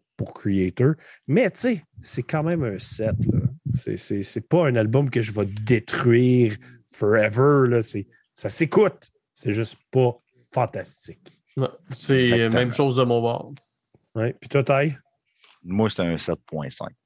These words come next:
Speaker 1: Oh, le petit
Speaker 3: Un
Speaker 1: point
Speaker 3: petit
Speaker 1: cinq de
Speaker 3: point
Speaker 1: plus.
Speaker 3: cinq de plus. J'ai quand même enjoyé l'album,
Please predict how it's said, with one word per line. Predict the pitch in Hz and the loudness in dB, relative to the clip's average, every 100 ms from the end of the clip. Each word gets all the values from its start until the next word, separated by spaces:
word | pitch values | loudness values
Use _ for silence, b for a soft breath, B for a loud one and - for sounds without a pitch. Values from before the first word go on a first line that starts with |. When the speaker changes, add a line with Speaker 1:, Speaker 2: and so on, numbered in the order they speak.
| - | -6
Speaker 1:
Oh, | - 147 156 151 | 0 4 4 4
le | 143 123 | 2 0
petit | - | 0
Speaker 3:
Un | 104 | 0
Speaker 1:
point | 139 | 2
Speaker 3:
petit | 123 | 0
Speaker 1:
cinq | 139 | 0
de | 104 | 2
Speaker 3:
point | 98 | 2
Speaker 1:
plus. | 98 | 2
Speaker 3:
cinq | 113 98 95 | 2 0 0
de | 92 | -2
plus. | 82 76 - - _ 101 | -2 -8 -14 -16 _ -2
J'ai | 110 | 0
quand | 135 131 | 2 2
même | 165 156 | 0 0
enjoyé | 120 120 104 113 98 87 95 | 0 0 0 2 2 2 -2
l'album, | 92 80 73 73 | -4 -6 -8 -10